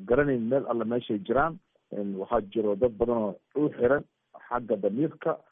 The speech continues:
waxa ay cabireen amba waxay aaminsan yihiin. Marka xaqaa'iqa xuquuqda aadanaha, Maxamedow, markaan aan run ahaan aan kuu sheego, caalamka masawir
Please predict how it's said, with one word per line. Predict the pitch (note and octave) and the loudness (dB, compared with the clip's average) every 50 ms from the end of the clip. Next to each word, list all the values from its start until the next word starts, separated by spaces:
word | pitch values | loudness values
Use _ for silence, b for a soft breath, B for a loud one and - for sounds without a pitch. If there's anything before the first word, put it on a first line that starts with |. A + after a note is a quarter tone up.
| - - | -12 -8
waxa | A2+ A2 - A#2 G#2 F#2+ | -8 -4 0 0 2 2
ay | F#2 G2+ G2+ G2 F#2 | 2 0 -2 -4 -4
cabireen | - F#2+ G2 F#2+ G#2+ A2 C3 D#3+ D#3 D3 - - - | -6 -8 -4 0 2 4 6 6 4 4 0 -6 -10
amba | G#2 G#2 F#2+ G#2 | -6 -2 -2 0
waxay | G#2+ G#2+ - G#2 G2 F#2+ | 0 0 0 0 2 2
aaminsan | F#2 F2+ F#2 F#2+ F#2+ - - D3 C#3+ | 0 0 -2 -4 -2 2 2 4 4
yihiin. | C3+ A#2+ A2 C#3+ D3 D3 D3 - _ _ _ _ | 4 2 0 0 0 -2 -2 -6 _ _ _ _
Marka | - D3 D3 - D3+ | -4 -2 -2 -2 -2
xaqaa'iqa | - C#3+ C#3+ D#3 F#3 G3+ F3+ D#3+ E3+ - - C3+ B2 - | -2 -2 0 0 0 2 0 -2 -2 0 0 0 0 0
xuquuqda | - B2 C#3 D#3 D3 C#3+ | -4 -6 -4 -2 0 2
aadanaha, | B2 A#2 A2+ A2+ A2+ A#2 A2+ G#2 | 2 2 2 0 -2 -2 -2 -2
Maxamedow, | G2+ G2 - G#2+ G#2+ G#2+ G2+ G2+ F#2 | -4 -6 -4 -2 2 4 4 4 4
markaan | F2+ G#2 F#2+ - - F#2+ F2 E2+ E2 - _ | 2 0 -4 -4 -2 -2 -2 -4 -6 -8 _
aan | - G#2+ G2+ F#2 F2+ F2 D#2+ - | -4 -2 -2 0 -2 -4 -4 -4
run | B2+ A2+ G2+ | -2 -2 0
ahaan | G#2+ C3 C#3 B2+ | 0 0 0 0
aan | G#2 G2 | -2 -8
kuu | G2 - A#2+ | -8 -8 -8
sheego, | G#2+ - - A2 A2 A2+ A#2+ B2+ B2+ _ _ _ _ _ _ - | -6 -2 0 2 2 2 0 -4 -8 _ _ _ _ _ _ -4
caalamka | G2+ A#2+ B2+ B2+ A#2+ A2+ G#2 - - - - - _ _ _ _ _ _ _ - | 0 0 2 2 0 -2 -4 -4 -4 -4 -4 -6 _ _ _ _ _ _ _ -6
masawir | - A#2 A2 - - E3 D#3 C#3+ | -4 -4 -2 0 2 2 2 2